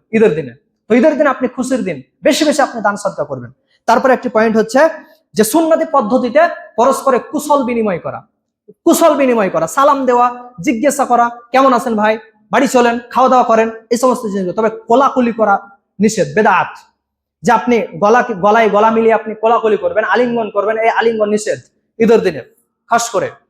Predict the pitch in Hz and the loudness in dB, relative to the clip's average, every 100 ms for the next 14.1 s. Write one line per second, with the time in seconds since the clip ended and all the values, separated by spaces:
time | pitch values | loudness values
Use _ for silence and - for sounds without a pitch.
0 | _ _ _ - 262 294 294 277 254 254 | _ _ _ 2 4 4 2 2 2 0
1 | 233 240 240 226 - 202 269 254 220 - | -6 -8 -8 -8 -8 -4 2 2 2 -2
2 | 165 160 185 262 240 277 - 240 - 190 | 0 0 0 -4 -2 -2 -2 -8 -6 -6
3 | 165 214 233 214 202 202 226 214 214 185 | 0 0 0 -2 -4 -2 -2 0 -2 -4
4 | 160 _ _ 208 208 226 214 208 202 214 | -6 _ _ -2 2 2 2 2 0 -2
5 | 202 240 247 214 214 202 185 - 147 123 | -12 -4 -2 -2 -2 -4 -6 -6 -4 -4
6 | 120 _ - 226 226 214 208 202 _ _ | -8 _ 0 2 2 -2 -6 -10 _ _
7 | - 214 226 220 214 214 196 185 190 190 | 0 0 2 0 -2 -4 -4 -4 -4 -6
8 | _ - 180 208 247 233 226 226 214 196 | _ -10 -6 -2 0 2 0 -2 -6 -4
9 | 220 208 202 196 - 233 240 240 233 214 | -4 -2 -2 -2 -2 -2 0 0 -2 -2
10 | 202 196 190 190 180 180 151 - 135 120 | 0 -2 0 0 0 -2 -6 -8 -10 -10
11 | - _ - _ 226 262 269 226 320 320 | -20 _ -20 _ 0 2 2 2 2 0
12 | - 285 240 226 - 302 - - _ - | 0 0 0 0 0 -2 -2 -20 _ -6
13 | 180 220 262 320 294 311 285 247 - 277 | -4 0 2 2 2 0 0 0 0 0